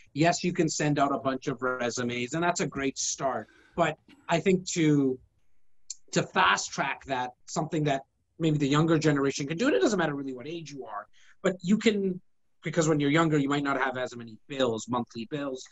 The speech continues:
that, that, that you're committed to, but to actually go and work for free. And I'm not talking to somebody who is very skillful at something, they're, they're well off. I'm not telling you to work for free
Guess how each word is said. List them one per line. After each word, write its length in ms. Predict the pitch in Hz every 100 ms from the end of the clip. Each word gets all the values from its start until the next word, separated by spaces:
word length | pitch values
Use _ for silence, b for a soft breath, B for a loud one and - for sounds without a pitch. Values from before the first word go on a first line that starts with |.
| - - - - -
that, 220 | 131 -
that, 200 | 147 -
that 180 | 143 127
you're 100 | 123
committed 420 | 131 147 170 180
to, 260 | - 127 - b b -
but 120 | 185
to 180 | 208 233
actually 280 | 247 277
go 280 | 175 196 190
and 100 | 175
work 260 | 151 165 -
for 140 | - 151
free. 420 | - 139 123 113 _ _ - - _
And 280 | 185 185 185 - -
I'm 140 | 208
not 120 | 285
talking 300 | 269 254 240
to 100 | 196
somebody 360 | 190 190 185 160
who 340 | 165 160 165 - 147
is 220 | 147 127
very 280 | 170 165 165
skillful 560 | - 180 165 - 160
at 160 | 156 151
something, 320 | 160 - 156
they're, 200 | 147 135 143
they're 140 | 147 135
well 320 | 165 170 160
off. 280 | 160 156 151 - b b
I'm 100 | 185
not 120 | 220
telling 260 | 220 208 175
you 160 | 196
to 60 | 185
work 280 | 156 139 -
for 140 | 131
free 440 | 117 - 120 110